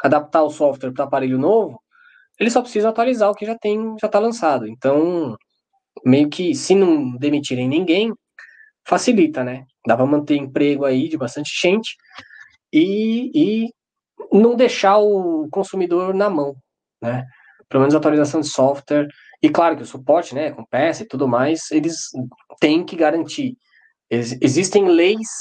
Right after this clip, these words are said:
pra cada mercado. No Brasil tem, não é muito claro, né, na verdade, essa, essa lei, é, sobre,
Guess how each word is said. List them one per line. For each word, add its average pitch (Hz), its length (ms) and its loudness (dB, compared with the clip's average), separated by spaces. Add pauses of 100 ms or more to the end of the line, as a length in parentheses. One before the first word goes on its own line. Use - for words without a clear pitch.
pra 190 180 2
cada 202 300 2
mercado. 147 600 0
No 139 100 -6
Brasil 185 600 0 (160)
tem, 196 160 4 (600)
não 220 80 6
é 277 40 4
muito 311 200 0
claro, 226 360 2
né, 185 180 0
na 180 80 -2
verdade, 147 420 0
essa, 127 320 -8
essa - 240 -2
lei, 135 280 0 (340)
é, 110 560 0 (1080)
sobre, 135 600 0